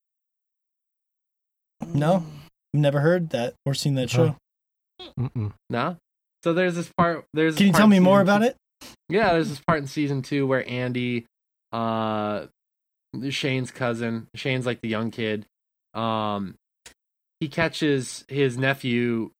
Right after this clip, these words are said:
Speaker 3: throwing a bunch of socks in the toilet because he's, he's just, you know, hit that point where his body's starting to change. And so he, Shane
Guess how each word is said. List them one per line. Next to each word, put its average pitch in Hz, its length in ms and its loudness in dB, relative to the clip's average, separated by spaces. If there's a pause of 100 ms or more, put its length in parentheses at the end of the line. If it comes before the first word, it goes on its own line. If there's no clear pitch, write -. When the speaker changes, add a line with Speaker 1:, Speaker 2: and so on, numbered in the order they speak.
(800)
Speaker 3:
throwing 139 360 2
a 127 40 0
bunch 127 240 -2
of 127 80 -6
socks 123 400 -2
in 120 100 -2
the 107 100 -2
toilet 104 420 -4
because 107 300 -6
he's, 110 260 -8 (460)
he's 123 180 -4
just, 127 320 -2 (400)
you 131 140 0
know, 110 340 -2 (440)
hit 139 180 0
that 120 180 0
point 120 240 -2
where 117 80 -2
his 107 100 -2
body's 113 380 0
starting 113 340 -2
to 104 80 -2
change. 101 480 -6 (400)
And 113 180 -2
so 120 200 0
he, - 180 -6 (600)
Shane 131 560 -2